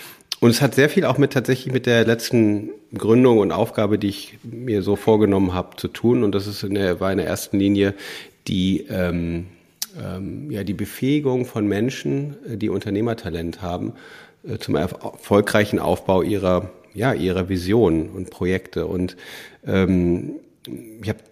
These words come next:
mein ganzes Leben, wenn man ganz wirklich lange zurückguckt, war ich immer derjenige, der sehr ideenreich war, der in allen möglichen,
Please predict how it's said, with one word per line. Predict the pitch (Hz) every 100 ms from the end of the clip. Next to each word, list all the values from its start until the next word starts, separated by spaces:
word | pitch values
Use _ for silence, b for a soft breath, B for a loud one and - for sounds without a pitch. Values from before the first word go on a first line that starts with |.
| 160
mein | 123 98 101
ganzes | 101 107 - 120
Leben, | 101 113 139 117
wenn | 104
man | 104
ganz | 101 120 - -
wirklich | 113 - -
lange | 110 127
zurückguckt, | - 113 131 - 127 - -
war | 101
ich | -
immer | 123 143
derjenige, | 123 113 117 117 110
der | 95 98 95
sehr | 98 78
ideenreich | 95 101 120 147 143 151 -
war, | 165
der | 131 95
in | 90 87 -
allen | 90 95
möglichen, | 101 - 92